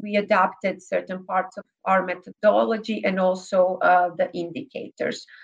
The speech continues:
So on the next slide, uh, you can see how we took a three-step approach. Uh, and the final result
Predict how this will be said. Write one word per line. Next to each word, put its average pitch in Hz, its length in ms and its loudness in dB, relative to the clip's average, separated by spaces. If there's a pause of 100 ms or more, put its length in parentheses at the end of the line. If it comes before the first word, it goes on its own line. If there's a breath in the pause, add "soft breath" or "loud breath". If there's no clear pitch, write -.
(400 loud breath)
So 247 340 4
on 233 200 4
the 247 60 6
next 302 500 2
slide, 233 560 2
uh, 214 160 10
you 208 340 2
can 220 140 2
see 233 260 -2
how 214 280 4
we 214 180 -4
took 220 240 -2
a 202 240 2
three-step 208 600 0 (220)
approach. 190 800 2 (560 loud breath)
Uh, 208 440 8
and 202 440 2
the 202 320 6
final 233 420 4
result 208 760 0